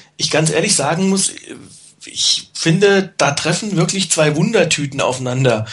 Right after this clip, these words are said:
Ähm, es würde mich auch nicht wundern, wenn's umgekehrt ausgeht. Also, die, die Seahawks haben letzte Woche bei den, bei den Falcons ganz knapp verloren. Wenn mich da vorher jemand gefragt hätte, hätte ich auch gesagt, "Ja, die,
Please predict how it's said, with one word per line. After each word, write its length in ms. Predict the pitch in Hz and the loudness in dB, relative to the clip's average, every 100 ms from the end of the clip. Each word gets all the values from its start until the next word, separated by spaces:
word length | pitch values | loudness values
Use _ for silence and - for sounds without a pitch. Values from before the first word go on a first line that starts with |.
| - - | -14 -4
Ähm, 340 | - 135 131 - - 156 160 | 2 4 2 -2 0 0 0
es 180 | 147 | -2
würde 200 | 139 165 | 4 4
mich 160 | 214 196 | 4 2
auch 120 | 170 | 2
nicht 180 | 190 170 | 2 4
wundern, 240 | 180 208 | 4 4
wenn's 180 | 190 165 | 4 2
umgekehrt 480 | 226 233 214 - 160 | -2 -2 0 2 2
ausgeht. 460 | 156 - - 135 135 | 2 -2 0 0 0
Also, 340 | 131 143 143 151 - - | 0 2 0 -4 -16 -8
die, 220 | 143 147 147 | -2 -2 0
die 140 | 156 | 2
Seahawks 480 | 156 185 208 190 - | 4 4 4 4 2
haben 160 | 180 | 0
letzte 320 | 175 180 - 160 | 0 0 0 0
Woche 460 | 185 214 202 185 | 0 0 -2 -2
bei 160 | 185 143 | 0 2
den, 380 | 156 156 160 156 | 2 2 2 2
bei 120 | 147 | 2
den 420 | 151 151 147 156 - _ | 0 -2 -6 -10 -14 _
Falcons 540 | - 170 254 202 160 | 0 2 4 2 2
ganz 220 | 147 135 - | 0 -2 -2
knapp 260 | - 143 | -2 -2
verloren. 460 | - 131 127 107 104 - - - | -2 -2 -2 -4 -10 -18 -18 -6
Wenn 120 | 139 | 0
mich 120 | 156 | 2
da 100 | 151 | 2
vorher 220 | 160 165 | 4 4
jemand 220 | 180 180 | 4 0
gefragt 380 | 170 160 151 160 | 0 2 2 0
hätte, 120 | 175 | 0
hätte 80 | 160 | 2
ich 80 | 156 | 2
auch 100 | 180 | 0
gesagt, 360 | 180 156 110 - | 0 -2 -4 -4
"Ja, 300 | - - 110 | -4 -4 -6
die, 240 | 101 101 | -6 -8